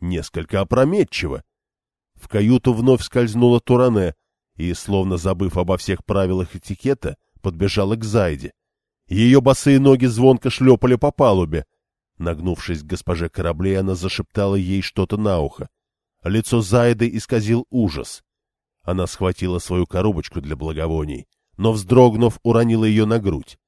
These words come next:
«Пришли ее сюда», — выдавила она. «Пришли немедленно. Эти новости заставят рыдать даже якорь», — продолжила она, едва Туране выбежала из кают-компании.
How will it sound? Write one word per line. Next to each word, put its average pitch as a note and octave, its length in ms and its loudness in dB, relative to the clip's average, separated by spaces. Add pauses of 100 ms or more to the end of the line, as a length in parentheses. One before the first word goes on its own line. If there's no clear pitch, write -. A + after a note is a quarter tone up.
(420)
«Пришли G2 380 -4
ее G2 220 0
сюда», — C3 540 -4 (240)
выдавила D#2 580 -6
она. C2+ 240 -10 (540)
«Пришли B2+ 360 -2
немедленно. F2+ 720 -2 (540)
Эти G2+ 240 -6
новости G#2 500 -2
заставят G2 580 -4
рыдать G2+ 440 -4
даже A#2 320 -2
якорь», — E2+ 560 -8 (400)
продолжила E2+ 680 -4
она, G#2 200 -2
едва G2 320 -2
Туране G#2 420 0
выбежала F#2+ 480 -4
из F#2 160 -6
кают-компании. F#2 960 -4